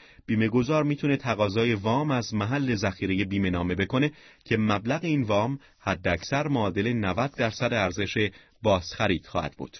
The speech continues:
در صورت پرداخت حق بیمهٔ کمتر از شش ماه و انصراف بیمه گذار از ادامهٔ بیمه نامه، بیمه نامه باطل می‌شه و حق بیمه‌های پرداختی غیر قابل استرداد هستند.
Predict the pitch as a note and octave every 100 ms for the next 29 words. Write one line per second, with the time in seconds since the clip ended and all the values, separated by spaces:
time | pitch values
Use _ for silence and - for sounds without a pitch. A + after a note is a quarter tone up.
0 | - A2 A2 C3+ B2+ C3 C3+ A#2+ A#2 A#2+
1 | G#2+ G#2 A2+ - A2 G#2 - G#2 G2 G2+
2 | A2+ G#2+ G2+ - G2+ F#2+ G#2 G#2 G2 F2+
3 | G2+ - - A2+ - C3+ C3+ G#2+ G#2 G2
4 | A#2 B2 B2 A#2+ A2 G#2 G2 G#2 G#2 C#3+
5 | B2+ - - A2 G#2+ G#2+ F3 G3 D3+ C#3
6 | C3 C3 E3 - - - - G#2 F#2 E2
7 | F2 G2+ G2 F#2 - G#2+ D#3 D3+ D3 C#3
8 | G2+ A#2 E3 E3 C#3 A2+ G2+ F#2 F2 G#2+
9 | A2 G#2+ A#2 - F#3 - - _ F#3+ F3+
10 | B2 G2 F#2 F2 F#2 F#2+ - G#2 F#2 D#2+
11 | - D2 - D2+ -